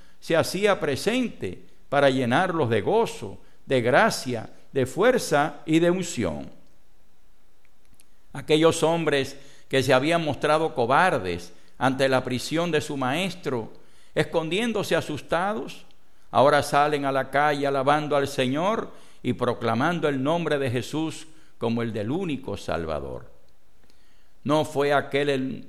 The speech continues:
un acontecimiento aislado y único, aunque hubiesen ocurrido manifestaciones extraordinarias como las lenguas de fuego,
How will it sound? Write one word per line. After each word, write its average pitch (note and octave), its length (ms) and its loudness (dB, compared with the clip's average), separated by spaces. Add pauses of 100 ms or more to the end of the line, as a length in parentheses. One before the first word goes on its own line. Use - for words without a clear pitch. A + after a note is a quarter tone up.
un C3+ 80 0
acontecimiento C#3 880 0
aislado B2+ 500 2
y A#2+ 80 0
único, F3+ 380 0 (560)
aunque F3 240 0
hubiesen G#3+ 400 2
ocurrido F#3+ 500 0
manifestaciones E3 920 -2
extraordinarias C#3 1200 0 (360)
como C3 220 0
las B2+ 180 2
lenguas D3 380 2
de A#2 80 0
fuego, C#3+ 520 0